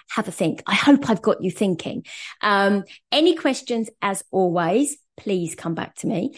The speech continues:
I appreciate you listening to the podcast every week. We've done, I think this is the hundred and fourteenth episode. Um, so yeah, I appreciate you listening to it and, you know, taking the time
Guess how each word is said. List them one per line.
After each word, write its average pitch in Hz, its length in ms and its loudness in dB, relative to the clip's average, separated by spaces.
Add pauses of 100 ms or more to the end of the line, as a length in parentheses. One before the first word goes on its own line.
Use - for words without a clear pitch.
(260)
I 240 140 4
appreciate 277 920 4
you 220 160 2
listening 196 400 -2
to 190 100 -8
the 175 60 -4
podcast 175 640 -4 (240)
every 240 580 2
week. 175 460 -2
We've 208 240 -2
done, 196 240 0
I 175 60 -4
think - 240 -4
this - 200 -8
is 214 80 -10
the 208 80 -4
hundred 233 400 0
and 233 140 2
fourteenth 226 640 -4
episode. 269 580 -2 (480)
Um, 226 480 4
so 240 100 -2
yeah, 202 280 2
I 208 80 0
appreciate 220 800 -2 (140)
you 208 160 -4
listening 196 560 -6 (260)
to 190 160 2
it - 280 0 (120)
and, 180 460 -2
you 190 80 -2
know, 175 140 0
taking 202 440 0
the 190 80 -2
time 180 460 -2